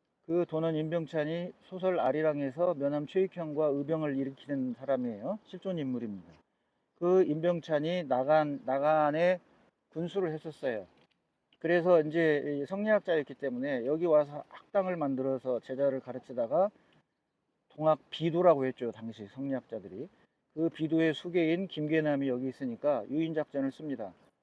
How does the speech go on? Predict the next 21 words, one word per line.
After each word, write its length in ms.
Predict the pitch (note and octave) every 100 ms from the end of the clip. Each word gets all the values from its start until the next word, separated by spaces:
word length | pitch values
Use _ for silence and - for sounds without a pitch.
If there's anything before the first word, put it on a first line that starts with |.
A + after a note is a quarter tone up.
| _
당시는 380 | - E3+ F#3 F#3
이 80 | E3
댐이 260 | D#3+ G#3 F#3+
없었으니까 520 | D#3 E3 E3+ D#3 C#3+
그냥 300 | C#3+ C#3 C3 - _
실개천, 500 | G#3 G3+ F#3+ D#3+ B2+
이건 180 | C#3
출영천입니다. 880 | C#3 - G#3 G#3 F3+ C#3+ A2+ F#2+ C#3+ - _ _ _
출영천이고 560 | - E3+ E3 D#3 C#3 C#3+
섬진강 460 | F3+ F3 E3+ D3
본류인데, 640 | B2+ C3 C3+ C3 A#2 D#3+ G#2+ _ _ _ _ _ -
이 320 | E3 F3 F3 C#3+ _
순창의 540 | - G#3 G3+ G3 F3+ E3+
복흥 340 | - E3 F3
쌍지에서 480 | E3 G3 G3 G3 E3
오는 180 | D#3 C#3+
게 80 | C3
출영천이에요. 640 | - F#3+ F3 D#3 A#2+ G2 D#2+ _ _ _ _ _
그래서 120 | D#3
와가지고 560 | D3 D3+ E3+ D#3 E3
여기서 440 | C#3+ E3+ F3+ F#3